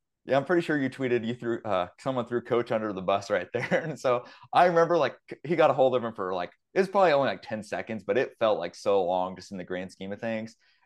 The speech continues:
And, uh, I was like, "Oh man, sorry, Coach, on that one."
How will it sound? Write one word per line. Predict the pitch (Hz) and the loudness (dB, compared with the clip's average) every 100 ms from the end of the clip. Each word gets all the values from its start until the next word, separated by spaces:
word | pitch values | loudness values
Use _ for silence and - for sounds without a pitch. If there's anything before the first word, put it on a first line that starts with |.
| _ | _
And, | 110 101 92 90 | -4 -2 -2 -4
uh, | 80 | -6
I | |
was | 98 | -8
like, | 92 | -4
"Oh | 110 98 | -2 -2
man, | 98 98 | -2 -4
sorry, | - 107 98 | -2 -2 0
Coach, | 113 98 | -2 -4
on | 90 | -2
that | 92 107 | 0 0
one." | 104 104 104 | 0 -2 -4